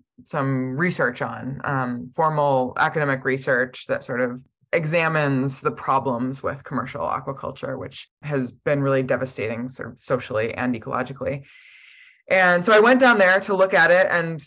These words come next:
in that sense, the project began as basically a, an agrarian political economy of shrimp aquaculture. And I did some participant sort of collaborative research with movement members there, along with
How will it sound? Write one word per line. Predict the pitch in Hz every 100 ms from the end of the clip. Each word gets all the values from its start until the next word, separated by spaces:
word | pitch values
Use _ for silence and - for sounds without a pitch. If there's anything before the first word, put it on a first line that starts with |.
| -
in | 175
that | 170 165
sense, | 185 165 -
the | 160
project | 139 - 156 156 156 -
began | 156 151 151 143
as | 135
basically | 135 139 - 147 143
a, | - 139 -
an | 147
agrarian | 139 135 139 139 139 135 135 131 135 - _ -
political | 151 151 147 147 139 135
economy | 139 147 131 131 135 127 123
of | 127 127 127 127
shrimp | - 139 139
aquaculture. | 123 139 - 135 127 147 170 - _ _
And | 160 151 147 147
I | -
did | 160 165
some | - 160
participant | 156 151 170 - 156 139 - - - - - _ _ _ _
sort | - 156
of | 139
collaborative | - 175 160 147 170 170 165 156
research | 165 175 208 220 220 -
with | 170 160 156
movement | 170 170 190 180
members | 185 185 202 202 185
there, | 180 185 214 226
along | 165 165 160 160
with | 156 151